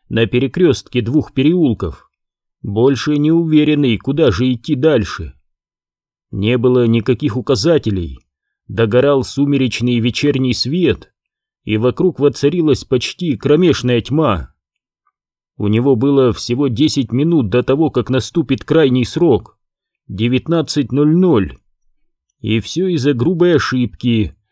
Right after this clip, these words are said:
допущенной в начале, из-за которой он вернулся назад в промышленную часть города.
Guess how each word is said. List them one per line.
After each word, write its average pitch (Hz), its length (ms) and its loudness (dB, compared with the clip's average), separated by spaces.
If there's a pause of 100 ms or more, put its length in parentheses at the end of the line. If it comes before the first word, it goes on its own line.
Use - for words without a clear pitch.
(180)
допущенной 135 720 0
в - 80 -6
начале, 120 760 0 (420)
из-за 127 320 -2
которой 165 440 2
он 156 160 2
вернулся 156 540 2
назад 151 480 2
в - 100 -20
промышленную 139 680 0
часть 131 320 0
города. 120 640 0